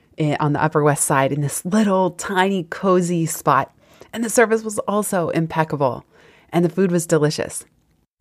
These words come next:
So what I love about the metaphor of a restaurant is that it conveys this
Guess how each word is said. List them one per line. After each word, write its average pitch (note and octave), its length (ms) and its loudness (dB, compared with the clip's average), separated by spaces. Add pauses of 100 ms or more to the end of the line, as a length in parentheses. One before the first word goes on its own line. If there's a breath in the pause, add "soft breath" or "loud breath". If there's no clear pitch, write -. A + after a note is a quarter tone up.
(120)
So - 140 -6
what G3+ 80 4
I G3+ 60 4
love G3+ 240 4
about C4+ 220 2
the F#3 60 0
metaphor E3+ 420 4
of D#3 120 2
a D#3 80 2
restaurant D#3+ 600 0
is D#3 160 -6
that E3+ 140 0
it - 220 -6
conveys F#3+ 600 2
this E3 300 2